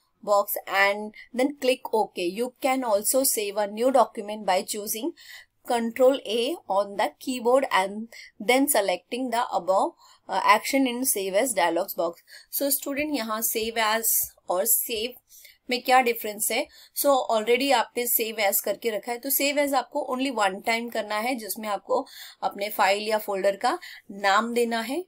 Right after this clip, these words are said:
अ, उसमें जो भी आप नाम देते हो एक ही बार करते हैं, लेकिन सेव जो है आपको बार बार करना है। Otherwise अगर in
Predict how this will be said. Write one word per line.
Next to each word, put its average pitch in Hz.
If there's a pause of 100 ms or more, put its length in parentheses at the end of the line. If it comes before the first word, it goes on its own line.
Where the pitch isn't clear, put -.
(280)
अ, 196 (140)
उसमें 214
जो 196
भी 233
आप 220
नाम 196
देते 220
हो 247
एक 285
ही 320
बार 247
करते 170
हैं, 170
लेकिन 226
सेव 269
जो 240
है 254
आपको 262
बार 196
बार 185
करना 170
है। 139 (400)
Otherwise 240 (400)
अगर 208
in 220